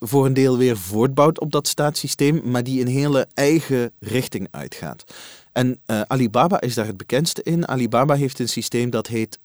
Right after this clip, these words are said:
Zhima Xingyong, sesamkrediet. De staat zei op een gegeven moment, "We moeten een soort van markt ontwikkelen voor krediet. Voor financieel krediet." En de grote staatsbanken hebben dat schromelijk nagelaten.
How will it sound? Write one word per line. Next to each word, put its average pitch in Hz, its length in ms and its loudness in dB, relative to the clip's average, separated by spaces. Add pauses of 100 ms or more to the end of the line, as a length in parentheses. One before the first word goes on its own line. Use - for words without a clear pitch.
(120)
Zhima 117 420 2
Xingyong, 120 600 -2
sesamkrediet. - 960 0 (880)
De 113 220 -6
staat 165 420 6 (160)
zei 135 260 4
op 135 100 0
een - 60 -18
gegeven 143 240 2
moment, 135 280 0
"We 120 180 -2
moeten 170 480 4
een 135 180 2
soort 143 320 2
van 120 340 -2 (200)
markt 131 680 4
ontwikkelen 131 720 0
voor 113 440 2 (260)
krediet. 110 680 -2 (540)
Voor - 140 -6
financieel 135 560 2
krediet." - 480 -8 (600)
En 127 420 4
de 123 140 -2
grote 151 640 4
staatsbanken 120 880 2
hebben 131 220 -2
dat 127 140 2
schromelijk 143 520 2
nagelaten. 87 760 -8